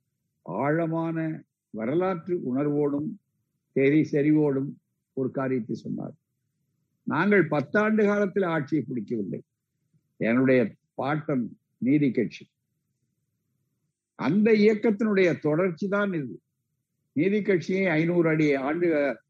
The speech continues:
ஆழத்திலே புதைத்து விட்டோம்" என்று சத்தியமூர்த்தி போன்றவர்கள் அன்றைய காங்கிரஸ்காரர்கள் அவர்கள் சொன்னார்கள். இல்லை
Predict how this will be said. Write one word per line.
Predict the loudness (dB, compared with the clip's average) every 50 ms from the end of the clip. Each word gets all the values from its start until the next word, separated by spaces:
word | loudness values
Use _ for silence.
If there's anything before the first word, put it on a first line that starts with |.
| _ _ _
ஆழத்திலே | -8 -6 -4 -4 -4 -4 -6 -6 -6 -6
புதைத்து | -6 -6 -6 -6 -6 -6 -4 -4 -4
விட்டோம்" | -4 -4 -4 -4 -4 -2
என்று | -2 -2 -2 -4 -4
சத்தியமூர்த்தி | -4 -4 -4 -2 -4 -4 -2 -2 -4 -6 -4 -6 -4
போன்றவர்கள் | -4 -4 -2 -2 -2 0 0 0 -2
அன்றைய | -2 0 0 0 -2 -2
காங்கிரஸ்காரர்கள் | -6 -8 -8 -6 -4 -4 -4 -6 -6 -6 -4 -4 -4 -4
அவர்கள் | -4 -6 -8 -10 -14 _
சொன்னார்கள். | _ -14 -12 -12 -12 -12 -14 -18 -20 -20 -20 -20
இல்லை | _ -8 -4 0 0 0 0 0 -4